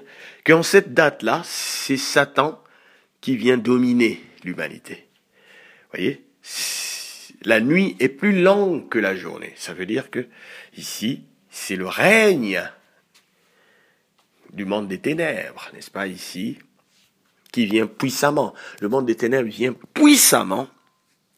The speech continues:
dominer l'humanité,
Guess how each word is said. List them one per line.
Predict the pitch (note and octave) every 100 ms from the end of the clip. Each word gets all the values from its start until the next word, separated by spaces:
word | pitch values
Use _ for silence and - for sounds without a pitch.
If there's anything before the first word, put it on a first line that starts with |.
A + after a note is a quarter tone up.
| _ _ _ _ _ - -
dominer | G#2 G2 A2 A2 G#2 G#2+ D3+ D#3+
l'humanité, | G2+ F2 E2+ - - -